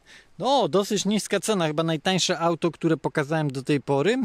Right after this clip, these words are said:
w tym odcinku, dwa osiemset pięćdziesiąt, litr pojemności, sześćdziesiąt koni, auto ma cztery lata. Jakieś tam lekkie uszkodzenia są jeszcze z tyłu po prawej stronie. No i przechodzimy dalej. To jest już Volkswagen Premium, czyli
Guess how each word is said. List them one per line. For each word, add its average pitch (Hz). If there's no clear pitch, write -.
w -
tym 147
odcinku, 190
dwa 151
osiemset 156
pięćdziesiąt, 185
litr 208
pojemności, 196
sześćdziesiąt 160
koni, 226
auto 165
ma 165
cztery 147
lata. 127
Jakieś 190
tam 170
lekkie 175
uszkodzenia 160
są 156
jeszcze -
z -
tyłu 170
po 147
prawej 139
stronie. 254
No 233
i 226
przechodzimy 175
dalej. 175
To 180
jest 180
już -
Volkswagen 156
Premium, 180
czyli 127